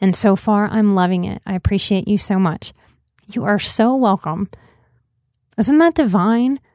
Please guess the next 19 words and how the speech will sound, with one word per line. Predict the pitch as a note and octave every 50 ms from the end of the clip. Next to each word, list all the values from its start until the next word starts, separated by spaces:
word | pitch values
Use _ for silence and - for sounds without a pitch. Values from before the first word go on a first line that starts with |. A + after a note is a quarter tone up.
| _ _ _ _ _ _ _ _ _ _ _ _ -
That | G#3+ -
when | - A3 A3 A3
we're | G#3+ G#3
looking | F#3+ F#3 F3 G3 F#3+ - B3+ B3 A3+ B3
for | - - A#3+
something, | F#3+ - - A#3 A3+ - - B3 B3+ C4 C4 B3+ - _ _ _ _ _ _ _ _ _ _ _ _ _ _ _ _ _ _ _ _ _ _ _
we'll | F3+ G3 F3+ E3+ D#3+
find | - - D#3 D#3+ F3 F#3+ A3 A#3+
something. | - - A#3+ A#3+ A#3+ - C4+ C4+ C#4+ D4+ - -
<laughs> | - - - - - - D4 - - D#4+ - - C#4 - - B3 B3 - - - - - - - -
So | - - A3+ G3
I | G3+
wonder | A3 A3+ A#3 A#3 A#3 B3 A#3
what | A3+ G#3+ G3+
you | G#3 A3 A3 A#3 B3 C4 C4+
might | B3 A#3 G#3 F#3+ -
look | G#3 A3 G#3+ -
for | - - - A3+ G#3+
today | E3+ E3 E3 F3+ F3 F#3 F#3+ G3 G#3 G#3+